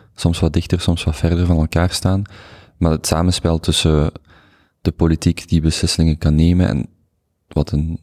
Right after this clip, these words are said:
journalist of wat media niet kan, maar die dan weer invloed kunnen op elkaar uitvoeren, hoe dicht dat die bij elkaar, eh, liggen en dat je, wat het samenspel ook tussen beiden is.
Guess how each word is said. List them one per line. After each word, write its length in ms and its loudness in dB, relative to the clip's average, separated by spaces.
journalist 500 -2
of 120 -6
wat 180 -6
media 260 2
niet 160 0
kan, 200 0
maar 100 2
die 100 2
dan 140 2
weer 160 0
invloed 340 -2
kunnen 220 0
op 80 -4
elkaar 280 -2
uitvoeren, 500 0
hoe 180 0
dicht 200 -2
dat 140 -2
die 120 0
bij 100 0
elkaar, 720 -2
eh, 240 2
liggen 340 2
en 100 0
dat 140 0
je, 300 0
wat 180 -2
het 100 -8
samenspel 440 0
ook 100 0
tussen 280 -2
beiden 340 2
is. 280 -2